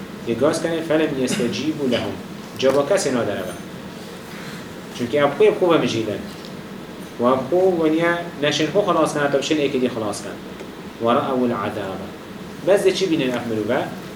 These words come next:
ده آگری بینن پیش جا بوا. ورأوا العذاب. بس ده آگری بینن پیش جا بوا.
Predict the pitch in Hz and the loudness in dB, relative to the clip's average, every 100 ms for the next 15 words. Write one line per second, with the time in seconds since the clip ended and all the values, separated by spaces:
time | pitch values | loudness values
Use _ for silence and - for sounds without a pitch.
0 | - 131 139 131 151 143 131 151 156 151 | -6 -2 0 0 0 -2 -2 -2 -2 -2
1 | 120 107 98 92 - - - - - - | -2 -4 -4 -6 -10 -12 -14 -14 -12 -12
2 | - - - - 120 117 160 175 185 202 | -14 -14 -12 -8 2 4 6 4 4 2
3 | 117 117 110 107 92 107 165 151 151 135 | 2 0 2 0 0 2 2 4 4 4
4 | 170 202 185 175 - 131 113 110 | 4 2 4 2 4 2 4 2